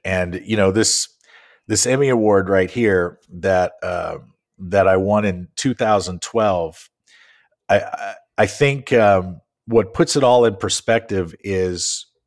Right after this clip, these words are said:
when I heard my name called for that, and I went up onto that stage at the Beverly Hilton in,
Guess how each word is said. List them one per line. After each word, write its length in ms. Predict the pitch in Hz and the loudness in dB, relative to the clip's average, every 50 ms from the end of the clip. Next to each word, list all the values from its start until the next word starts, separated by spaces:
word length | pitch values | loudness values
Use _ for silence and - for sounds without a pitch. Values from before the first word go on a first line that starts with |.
| _ _ _ | _ _ _
when 460 | - 98 95 107 107 104 104 104 104 | -12 -8 -4 -2 0 0 0 0 -2
I 280 | 101 - 98 101 98 95 | -4 -4 -2 -2 -2 -2
heard 340 | 92 - - 160 165 165 143 | -2 0 2 2 2 2 2
my 200 | 135 117 110 104 | 0 0 0 0
name 460 | 98 101 101 101 104 101 92 87 82 - - | 0 -2 -2 -2 -2 -4 -6 -8 -10 -14 -8
called 380 | - - 101 98 98 92 92 | -2 0 2 2 0 -2 -4
for 120 | - 95 82 | -8 -8 -8
that, 280 | 76 71 64 53 - - _ _ _ _ _ _ _ _ _ _ _ _ _ _ _ _ _ _ _ _ _ _ _ _ _ _ _ _ _ - | -8 -10 -12 -14 -18 -20 _ _ _ _ _ _ _ _ _ _ _ _ _ _ _ _ _ _ _ _ _ _ _ _ _ _ _ _ _ -4
and 240 | 107 104 98 98 101 | -2 0 0 2 4
I 120 | 95 92 | 4 2
went 260 | 95 98 117 131 139 | 2 2 0 2 2
up 160 | 131 120 - - | 2 2 2 2
onto 240 | 107 107 104 104 | 2 2 2 0
that 240 | 98 101 95 90 - | 0 0 0 0 0
stage 500 | - - - - 104 101 95 92 85 80 | -2 -4 -2 0 0 0 0 0 -2 -2
at 80 | 90 78 | -6 -8
the 80 | - | -6
Beverly 400 | 80 78 95 98 101 107 98 95 | -2 0 2 2 2 2 0 0
Hilton 460 | 82 90 98 92 95 95 - 95 82 82 | 0 0 0 0 0 -2 -4 -8 -6 -6
in, 180 | 80 80 78 | -8 -10 -12